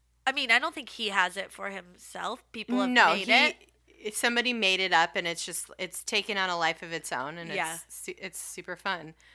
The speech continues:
Speaker 2: Uh, I was watching a Dodger game the other day. I
Speaker 1: Uh-huh.
Speaker 2: think they were playing the Cubs.
Speaker 1: Oh.
Speaker 2: Was it the Dodgers? I can't remember, but the Cu-, a Cubs game was on, basically. And
Speaker 1: Mm-hmm.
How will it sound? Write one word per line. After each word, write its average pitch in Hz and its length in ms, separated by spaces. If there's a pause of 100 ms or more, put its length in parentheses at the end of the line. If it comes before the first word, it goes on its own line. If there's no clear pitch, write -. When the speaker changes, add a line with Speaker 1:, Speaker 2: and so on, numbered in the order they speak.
(300)
Speaker 2:
Uh, 170 440
I 175 100
was 180 140
watching 175 540
a - 80
Dodger 160 320
game 175 220
the 180 100
other 180 160
day. 185 340
I 185 40
Speaker 1:
Uh-huh. 170 120
Speaker 2:
think 196 180
they 254 80
were 220 80
playing 190 260
the 165 80
Cubs. - 520 (600)
Speaker 1:
Oh. 180 280
Speaker 2:
Was 165 40
it - 100
the 302 60
Dodgers? 311 580
I 214 160
can't 214 220
remember, 151 260
but 147 200 (140)
the 190 120
Cu-, 240 260
a 214 80
Cubs 220 320
game 165 220
was 147 140
on, 98 200
basically. 139 560 (480)
And 170 480
Speaker 1:
Mm-hmm. 196 300